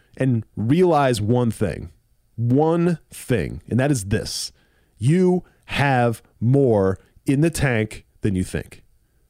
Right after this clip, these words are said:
Almost always, you have more in the tank than you think. What does that mean? What the hell does that even mean? It means that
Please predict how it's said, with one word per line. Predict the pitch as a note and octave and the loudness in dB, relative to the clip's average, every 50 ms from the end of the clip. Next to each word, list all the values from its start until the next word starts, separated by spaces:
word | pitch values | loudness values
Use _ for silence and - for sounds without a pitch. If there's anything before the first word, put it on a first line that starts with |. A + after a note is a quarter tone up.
| _ _ _ _ _ _ _ _ _ _ _ _ _ _ _ _ - | _ _ _ _ _ _ _ _ _ _ _ _ _ _ _ _ -2
Almost | - C#3 D#3+ F3 F#3 F#3+ F#3 - - - - | 0 0 2 4 2 2 0 -2 -6 -4 0
always, | D3 D3 D3+ C#3 A2+ F#2+ C#2+ C2 C#2+ C#2+ - - - _ _ _ _ _ _ _ _ - | 2 2 4 2 2 0 -2 -4 -8 -10 -12 -14 -16 _ _ _ _ _ _ _ _ -6
you | F#2+ G#2 B2 A2+ | -2 0 0 0
have | G#2 - B2 A#2+ B2+ C3+ C3+ B2+ | 0 0 0 0 0 0 0 2
more | C#3 C3 B2+ B2+ B2 B2 | 2 2 2 2 2 0
in | C3 C3+ | 0 0
the | B2+ C#3 | 0 0
tank | C#3+ - - A#2 A2 G#2+ G#2 - - - - _ _ _ - | -2 -2 -4 -2 -2 -2 -2 -4 -8 -18 -20 _ _ _ -4
than | A2 G#2 G#2 | -2 0 0
you | G#2 F#2 | -2 -2
think. | - G#2+ F2+ - - - - - _ _ - | -2 -4 -6 -6 -8 -16 -20 -20 _ _ -12
What | - - G2 B2 E3+ G#3 | -6 -4 0 2 2 2
does | G#3 F3 | 2 2
that | - D#3 C#3+ | 2 2 2
mean? | C#3+ C#3 G#2 E2+ D#2+ D#2+ | 0 0 -2 -2 -4 -4
What | D#3 E3 | -4 -2
the | - E3+ | -2 0
hell | A#2+ D#3 E3+ F3+ | 0 0 0 0
does | F3 D3+ | 0 0
that | F3 D#3+ | 2 0
even | D#3+ C#3+ C3 A#2+ | 2 2 2 0
mean? | G2+ E2+ B1 B1+ C#2+ - - _ _ _ _ _ _ _ _ - | 0 -2 -4 -8 -14 -18 -20 _ _ _ _ _ _ _ _ -4
It | A2 A2 | -2 0
means | B2 C3+ C3+ C3 C3 C3 C3+ C3+ - - _ _ _ _ - | 2 2 2 2 2 0 0 -2 -4 -8 _ _ _ _ -4
that | G2+ G#2 F#2+ F#2 F#2 - - | -2 0 2 2 0 -2 -4